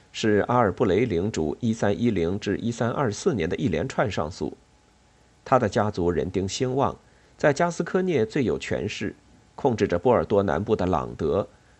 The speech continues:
而且有着渗透整个法兰西西南部的势力和盟友。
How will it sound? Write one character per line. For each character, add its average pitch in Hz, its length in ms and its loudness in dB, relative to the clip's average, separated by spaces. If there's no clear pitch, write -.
而 147 160 2
且 95 380 0
有 117 140 2
着 101 120 0
渗 139 260 -2
透 110 220 2
整 78 280 -2
个 170 200 -2
法 87 180 4
兰 80 140 2
西 - 120 -4
西 131 200 -2
南 92 180 -2
部 135 160 0
的 87 100 0
势 107 260 0
力 90 180 0
和 - 160 -4
盟 82 200 -2
友。 90 280 -2